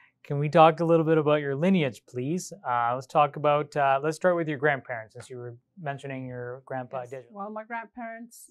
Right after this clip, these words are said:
Speaker 2: they had nine children, and after they raised their children, then me and my brother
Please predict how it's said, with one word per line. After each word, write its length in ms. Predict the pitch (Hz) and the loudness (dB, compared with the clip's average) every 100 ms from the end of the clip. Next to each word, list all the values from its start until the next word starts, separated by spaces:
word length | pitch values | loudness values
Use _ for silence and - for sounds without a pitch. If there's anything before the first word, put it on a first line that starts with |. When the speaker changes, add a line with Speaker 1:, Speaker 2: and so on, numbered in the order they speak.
| _ _ _ _ - | _ _ _ _ -14
Speaker 2:
they 200 | 190 190 | -12 -12
had 280 | 185 180 180 | -12 -14 -14
nine 300 | 196 185 196 | -12 -10 -10
children, 480 | 196 185 196 240 269 _ - | -12 -14 -12 -14 -16 _ -20
and 600 | 190 185 185 185 180 196 | -16 -14 -16 -16 -18 -16
after 320 | 175 175 180 | -16 -16 -18
they 160 | 165 165 | -16 -14
raised 320 | 170 170 - | -14 -16 -14
their 140 | 202 | -16
children, 480 | 214 190 185 175 175 | -14 -16 -14 -14 -14
then 240 | 175 165 165 | -14 -12 -10
me 140 | 170 | -10
and 80 | 170 | -12
my 100 | 170 | -14
brother 460 | 165 175 190 208 | -16 -16 -14 -18